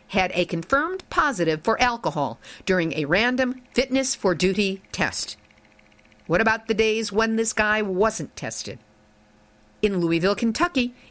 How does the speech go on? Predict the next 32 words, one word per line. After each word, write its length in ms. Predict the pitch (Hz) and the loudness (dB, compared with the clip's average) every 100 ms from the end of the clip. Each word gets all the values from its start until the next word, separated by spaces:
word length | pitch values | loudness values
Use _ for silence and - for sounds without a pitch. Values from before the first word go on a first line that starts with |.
| - | -2
it 180 | 247 220 | 0 2
was 220 | 233 220 | 0 0
discovered 520 | 233 - 339 330 330 - - 196 | -2 2 0 0 -4 -10 -4 -2
that 180 | 180 | 0
switches 520 | - - 392 403 392 262 | -2 0 0 2 2 2
meant 260 | 262 262 | 0 0
to 80 | 190 | -2
be 80 | 175 | 0
used 440 | 165 202 208 - 160 | 0 0 0 -2 -4
in 120 | 156 | -2
nuclear 360 | 180 190 190 | 0 0 0
reactors 580 | 190 190 262 - 165 151 - - - | 2 2 0 0 -2 -2 -8 -8 0
were 120 | 180 | 0
built 340 | 147 277 381 - | 2 0 0 -2
and 140 | 269 | -2
shipped 320 | - 202 - - - | 0 0 -2 -12 -2
using 360 | 226 247 254 | -2 0 0
an 100 | 220 | 0
adhesive 520 | 208 - 320 - 190 185 - - | 0 0 0 2 0 0 -12 -2
that 140 | 190 - | 0 0
was 140 | 156 | 0
beyond 480 | 175 170 220 294 269 | 0 2 2 2 -4
its 140 | - 170 | -6 -2
manufacturer's 840 | 175 165 156 202 233 - 277 269 | 0 0 0 0 0 0 0 2
recommended 580 | 185 214 240 214 202 208 202 | 0 0 0 0 0 0 0
expiration 680 | - - 190 170 - 147 | -2 0 0 0 -2 -4
date. 260 | 143 131 - _ 196 | -2 -2 -4 _ -4
Mm-mm-mm. 840 | 247 302 254 220 262 190 170 123 - _ _ - - - - _ | -2 -2 -2 -2 -2 -4 -4 -6 -14 _ _ -20 -20 -18 -20 _
Quoting 400 | - 208 226 294 | -2 2 2 0
from 200 | 302 311 | -2 0
the 80 | 320 | 0
report, 480 | 339 - 190 147 | 0 0 -2 -2